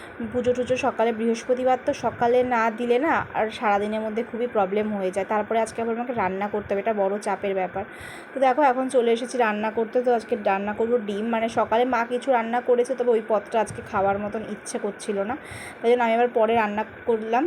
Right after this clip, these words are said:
আর দেখো, রান্না করতে করতে একটু খেয়ে নিলাম কোল্ড ড্রিঙ্কস। এই গরমে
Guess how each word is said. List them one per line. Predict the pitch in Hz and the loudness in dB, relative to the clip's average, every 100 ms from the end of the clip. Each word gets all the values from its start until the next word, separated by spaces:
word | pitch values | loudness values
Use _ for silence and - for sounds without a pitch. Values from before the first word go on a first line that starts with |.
| - 202 | 0 0
আর | 190 | 0
দেখো, | 202 269 | 0 0
রান্না | 226 202 208 | 0 -2 -4
করতে | 220 226 | -6 -4
করতে | 226 226 226 | -6 -2 -2
একটু | - - - | -4 -16 -4
খেয়ে | 240 208 | -2 0
নিলাম | 202 233 233 | -2 -6 -4
কোল্ড | 208 202 | -2 -2
ড্রিঙ্কস। | 208 226 - 202 | -4 -6 -6 -4
এই | 214 202 | -4 -2
গরমে | 190 190 214 | 0 0 0